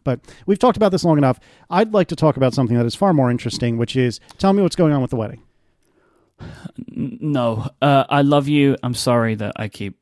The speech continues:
Speaker 2: bringing this up.
Speaker 1: <laughs>
Speaker 2: Um, no, and I only wanted to bring it up today just because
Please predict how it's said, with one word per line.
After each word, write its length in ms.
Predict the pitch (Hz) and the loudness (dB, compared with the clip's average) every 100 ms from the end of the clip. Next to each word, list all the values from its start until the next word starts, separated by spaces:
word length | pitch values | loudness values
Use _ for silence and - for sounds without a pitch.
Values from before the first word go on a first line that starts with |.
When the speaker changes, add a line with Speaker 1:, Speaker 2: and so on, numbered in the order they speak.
| - | -8
Speaker 2:
bringing 280 | 120 101 98 | -6 -6 -2
this 160 | 208 - | -2 -2
up. 140 | - - | -6 -8
Speaker 1:
<laughs> 400 | - - 214 - | -6 -2 -2 -2
Speaker 2:
Um, 540 | 214 98 98 - - - - - | -4 -4 -8 -10 -16 -18 -14 -4
no, 160 | 156 | -2
and 220 | - 147 156 | 2 4 4
I 160 | 151 | 4
only 280 | 151 165 165 | 4 2 2
wanted 320 | 151 143 139 131 | 4 2 2 0
to 60 | |
bring 180 | 131 123 | 0 0
it 80 | 117 | 0
up 180 | 107 - | -2 -4
today 360 | 120 113 110 | -4 -2 -2
just 220 | 104 107 | -4 -8
because 680 | - 110 117 107 101 - - | -8 -8 -4 -4 -4 -8 -16